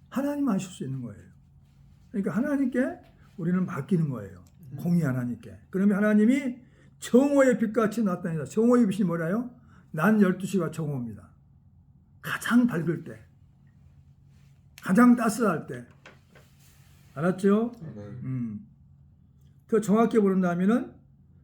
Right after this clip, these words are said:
Speaker 1: 태양의 표준 자오선이 지나는 순간을 말한단 말이죠. 정오가.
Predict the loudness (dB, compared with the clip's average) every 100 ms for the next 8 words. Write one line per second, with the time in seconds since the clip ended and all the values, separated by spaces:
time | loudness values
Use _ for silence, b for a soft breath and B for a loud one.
0 | -16 0 4 6 4 2 0 2 4 4
1 | 2 0 0 0 2 2 2 0 -2 0
2 | 2 0 -2 -8 -2 -2 -2 -4 -6 -8
3 | -10 -14 -20 -20 -20 -14 -8 -8 -10